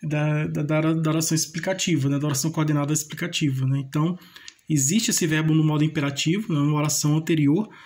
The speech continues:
à, à oração coordenada sintética explicativa. E aí, é, assim podemos identificar, por exemplo, aqui, "Fiquem quietos, que o professor já vem."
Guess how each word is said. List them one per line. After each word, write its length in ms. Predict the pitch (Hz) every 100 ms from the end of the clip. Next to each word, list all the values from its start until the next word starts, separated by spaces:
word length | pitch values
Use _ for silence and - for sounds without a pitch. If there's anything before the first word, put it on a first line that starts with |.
| - _ -
à, 500 | 143 139 135 135 151
à 80 | 143
oração 580 | 143 143 - 139 139 135 - _ _
coordenada 440 | - 143 143 143
sintética 360 | 135 - 139 135
explicativa. 640 | - 135 139 135 156 202 233 - _ _ - _ -
E 220 | 170 180
aí, 560 | 180 175 170 202 - -
é, 560 | 180 185 190 185 180 180 - - _ -
assim 300 | 180 - 180
podemos 440 | 196 175 180 190
identificar, 560 | 208 190 202 - - 175
por 160 | 190
exemplo, 220 | 180 160 160
aqui, 220 | 160 143
"Fiquem 400 | 135 220 220 226
quietos, 640 | - 160 143 - 135 - - - - _ _
que 440 | - 175 185 220 - - -
o 100 | 180
professor 720 | 180 175 175 165 - 156 175 - _ _ _ 370
já 380 | 175 147 170 208
vem." 360 | 139 127 131